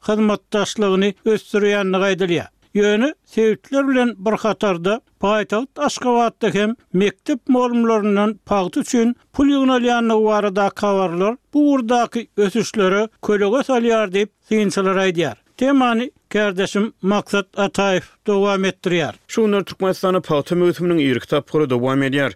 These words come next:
Speaker 2: Soňky ýyllarda däwe urulyp barýan tejribeleri laýyklykda büdjet işgärleri ýygymy işlerine maddi gatanç goşmaga mejbur edilýär. Şeýle taraplar häzirki wagtda paýtaxt Aşgabatda ýerleşen bilim terbiýeçilik edaralaryna hem ýaýwanlanyp başlady.
Speaker 1: Paýtaxt Aşgabatda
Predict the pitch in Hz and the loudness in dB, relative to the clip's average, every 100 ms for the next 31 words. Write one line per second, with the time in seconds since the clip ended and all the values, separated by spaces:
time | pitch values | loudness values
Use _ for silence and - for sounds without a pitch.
0 | - 123 120 214 190 180 175 151 135 143 | -6 -4 -2 -2 0 0 0 0 0 0
1 | 170 160 - 165 165 160 143 120 123 117 | 0 -2 -2 -2 0 -2 -2 -2 -2 0
2 | 113 131 143 143 147 - 156 - - 123 | 0 0 -2 -4 -6 -4 -4 -4 -6 -4
3 | 110 127 143 135 - 147 147 131 117 131 | -2 -2 -2 -4 -2 0 0 0 0 0
4 | 127 - 135 143 120 104 117 123 123 143 | -2 -2 0 0 0 -2 -2 -2 -2 -2
5 | 135 - 120 113 120 113 110 131 117 107 | -4 -2 -2 -2 -2 -2 0 0 0 -2
6 | 120 127 131 139 110 - - 135 208 196 | -2 -2 0 -2 -4 -8 -4 -2 0 -2
7 | 190 185 156 147 135 - 170 - 160 139 | -2 0 0 0 -2 -2 -2 -2 -4 -2
8 | 123 113 135 143 135 - 123 110 107 - | -2 0 -2 -2 -4 -4 -2 0 -2 -2
9 | 135 139 - 151 143 127 127 143 135 135 | -2 -2 -2 -2 -2 -2 -2 -2 -2 -2
10 | 120 117 - 107 - 120 131 131 135 131 | -2 -4 -4 -8 -4 -2 0 0 -2 -2
11 | 139 143 120 113 113 117 117 139 127 139 | 0 0 0 0 0 -2 -2 -4 -4 -2
12 | 139 120 85 _ _ - 202 202 202 214 | 0 -2 -4 _ _ -2 0 0 -2 -4
13 | - 262 - 226 220 208 190 _ 220 | -4 -4 -2 -2 0 0 -2 _ -4